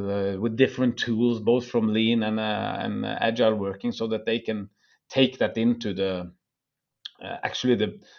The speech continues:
the, the groups that they are part of, um, and,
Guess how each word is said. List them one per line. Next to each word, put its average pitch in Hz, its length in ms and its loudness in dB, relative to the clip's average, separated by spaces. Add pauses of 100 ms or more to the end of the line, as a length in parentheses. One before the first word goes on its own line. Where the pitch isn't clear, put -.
(280)
the, 87 280 -2
the 113 100 0
groups 120 320 4
that 104 120 0
they 104 140 6
are 98 80 6
part 107 300 4
of, 101 320 0 (280)
um, 90 760 -4
and, 101 440 -2